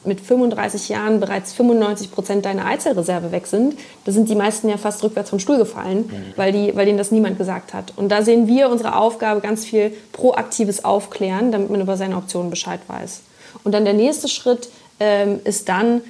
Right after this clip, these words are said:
Speaker 1: und ganz viele von diesen Optionen haben wahrscheinlich etwas damit zu tun, dass man im Kinderwunschzentrum, ähm, sich beraten lassen sollte oder quasi ein, äh, oder auch, ähm, Adoption. Also wir machen quasi alles,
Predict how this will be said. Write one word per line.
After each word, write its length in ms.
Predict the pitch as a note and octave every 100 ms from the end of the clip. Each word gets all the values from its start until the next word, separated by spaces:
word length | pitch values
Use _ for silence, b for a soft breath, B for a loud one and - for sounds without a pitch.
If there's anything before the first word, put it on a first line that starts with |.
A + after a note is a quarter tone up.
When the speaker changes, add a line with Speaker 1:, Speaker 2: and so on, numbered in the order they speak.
| B
Speaker 1:
und 100 | -
ganz 240 | F#3+ G3+ A#3
viele 140 | A#3
von 120 | A3+
diesen 180 | G#3+ G#3
Optionen 600 | F#3+ - G3+ A3+ A3+ A3
haben 200 | G3 G#3+
wahrscheinlich 480 | G3+ G3 G#3 G#3+ A3
etwas 200 | - G#3
damit 180 | G3 F#3+
zu 100 | -
tun, 300 | - A3+ A3
dass 140 | G3+
man 120 | G#3 F#3+
im 120 | F#3
Kinderwunschzentrum, 1120 | - B3+ B3 A#3 A#3 - A3 A3 G#3+ G#3+ G#3+ B B -
ähm, 280 | G3+ G3 G3
sich 160 | G3
beraten 340 | G3 F#3+ G#3 A#3+
lassen 280 | A3 A3
sollte 480 | A3 G#3+ A3 B3 B3 B3 B -
oder 360 | G3 G3 -
quasi 380 | - G3+ G3 G3+
ein, 300 | F#3+ F#3+ F#3+ F#3+
äh, 80 | - - - -
oder 280 | F#3+ F#3+ G#3
auch, 180 | F#3+ -
ähm, 240 | - F#3+ F#3
Adoption. 480 | F#3 F3+ - A3+ D#4+
Also 140 | A3+
wir 60 | G3
machen 220 | G3 G3+
quasi 340 | F#3+ G3+ F#3 F#3
alles, 500 | F#3+ A#3+ A#3+ A#3+